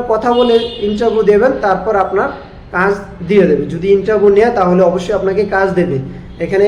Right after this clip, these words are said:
এরকম নেই, ঠিক আছে? আর আজকের ভিডিওটা যদি আপনারা কাজ করতে চান স্কুলের মধ্যে, স্কুলের মধ্যে গার্ডের ডিউটি যদি করতে চান তাহলে আমার ভিডিওর নিচে কমেন্ট করবেন,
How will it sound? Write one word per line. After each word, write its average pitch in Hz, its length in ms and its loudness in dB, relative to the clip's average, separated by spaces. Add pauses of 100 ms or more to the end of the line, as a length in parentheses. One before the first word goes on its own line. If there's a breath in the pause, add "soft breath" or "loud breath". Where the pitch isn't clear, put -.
এরকম 202 280 4
নেই, 202 380 4 (260)
ঠিক 226 100 -2
আছে? 165 180 0 (260)
আর 147 120 -4
আজকের 180 400 0
ভিডিওটা 233 400 0 (680)
যদি 254 460 2
আপনারা 233 320 0
কাজ 214 240 -2
করতে 220 300 0
চান 233 220 0 (320)
স্কুলের 233 380 0
মধ্যে, 180 360 2 (520)
স্কুলের 220 420 0
মধ্যে 214 200 2
গার্ডের 185 420 2
ডিউটি 190 240 2
যদি 190 280 -6
করতে 190 400 2
চান 170 300 2 (380)
তাহলে 165 520 2 (1160)
আমার 180 240 2 (960)
ভিডিওর 180 240 0 (140)
নিচে 196 400 -2
কমেন্ট 190 380 0
করবেন, 214 320 2